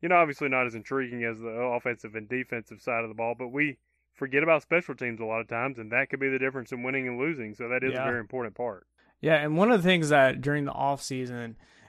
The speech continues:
Speaker 2: it sounds like a lot of emphasis has been put on special teams, which I personally like, because there is, like you said, a lot of times where special teams can flip a game. You get a big return, you,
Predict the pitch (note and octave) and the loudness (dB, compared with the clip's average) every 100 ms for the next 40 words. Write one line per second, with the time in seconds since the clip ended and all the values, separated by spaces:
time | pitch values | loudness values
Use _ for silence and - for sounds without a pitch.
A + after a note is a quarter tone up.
0 | - C3+ - D3 D3 C#3 C3+ C3 B2+ C3+ | -12 -6 0 2 2 2 2 2 0 -4
1 | B2+ B2 B2+ C3+ C#3 - _ - C3+ A#2 | -2 2 4 4 2 -4 _ -6 -6 -4
2 | C3 B2+ C3 C3 B2 C3 A#2+ C3 B2 B2+ | -8 -6 -6 -6 -4 -6 -6 -6 -4 -4
3 | A#2+ A2+ B2+ A#2 - - - - - C#3+ | -4 -6 -6 -6 -10 -10 -12 -16 -6 -4
4 | B2 _ _ _ _ E3+ G3 C3+ B2+ C3 | -4 _ _ _ _ 4 4 2 -4 -6
5 | B2 C3 B2 - - _ _ _ _ C#3+ | -6 -4 -4 -6 -14 _ _ _ _ -4
6 | C3+ C3+ B2+ B2 C#3 D3 C3+ C3+ C3+ B2 | 0 0 0 0 0 0 0 -2 -2 -4
7 | B2+ - B2+ C3+ B2+ B2 B2 B2+ - C#3 | -6 -6 -4 0 0 0 0 0 0 0
8 | C#3+ C3+ B2+ - C3 B2+ C3+ B2 C3+ C3 | -2 -4 -10 -8 -4 -4 -4 -4 -4 -4
9 | A#2+ - B2+ A#2 A2+ - _ _ - - | -4 -4 -4 -6 -10 -18 _ _ -12 0
10 | C3+ C3 B2+ C3 B2+ B2+ _ _ _ - | 0 2 0 -2 -2 -6 _ _ _ -12
11 | B2+ B2 A#2 B2+ C3 B2+ D3 C#3+ B2 A#2 | -6 -4 -4 -4 -2 -2 2 2 0 -4
12 | - B2+ B2+ B2+ B2+ B2 B2 A#2+ | -10 -8 -6 -4 -4 -4 -6 -8